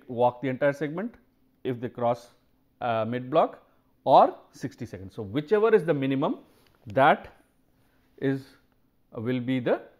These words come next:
delay term. So, once you determine the delay term, plug it in here, you already know what these two are, you will get that. You further plug in that value here, so it becomes a quadratic equation,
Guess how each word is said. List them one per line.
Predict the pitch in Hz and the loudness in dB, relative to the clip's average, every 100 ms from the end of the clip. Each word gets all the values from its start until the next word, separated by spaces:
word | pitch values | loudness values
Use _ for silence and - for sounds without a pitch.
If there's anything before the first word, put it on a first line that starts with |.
| 101 | -12
delay | 95 110 156 - - _ _ - | -8 -2 -2 -4 -14 _ _ -6
term. | 107 92 _ _ | -6 -6 _ _
So, | _ 131 - | _ -8 -6
once | 120 131 139 | -4 -4 -2
you | 143 127 110 | -4 -4 -6
determine | 120 123 139 143 | -6 -4 -2 0
the | 143 | 0
delay | 123 123 123 | -2 -2 -2
term, | 175 349 - _ _ | -2 -4 -8 _ _
plug | - 110 | -10 -8
it | 117 | -6
in | 110 | -8
here, | 107 156 269 _ _ _ _ | -6 -6 -8 _ _ _ _
you | 113 - | -14 -8
already | 107 110 113 123 | -6 -4 -4 -6
know | 113 110 139 - _ _ _ _ _ _ | -6 -6 -8 -12 _ _ _ _ _ _
what | - 107 107 - - | -8 -6 -6 -12 -14
these | 104 104 | -10 -12
two | - 101 | -12 -6
are, | 120 214 - _ _ _ - | -4 -4 -8 _ _ _ -16
you | 101 | -10
will | 101 95 | -8 -8
get | 101 151 - _ _ | -8 -10 -10 _ _
that. | - 135 233 _ _ _ _ _ | -8 -8 -8 _ _ _ _ _
You | - | -12
further | 113 156 151 160 170 - _ - - _ _ _ _ _ | -2 2 6 6 4 -6 _ -20 -20 _ _ _ _ _
plug | 135 127 | -2 0
in | 139 151 - _ _ | -2 -4 -10 _ _
that | 117 113 | -8 -6
value | 117 113 117 | -4 -4 -4
here, | 117 160 240 - _ _ | -4 -4 -4 -12 _ _
so | - | -8
it | 120 | -8
becomes | 113 127 117 | -6 -6 -8
a | 113 | -6
quadratic | 113 107 110 107 120 - | -6 -4 -4 -6 -8 -14
equation, | 104 - 107 - 202 | -20 -14 -14 -14 -16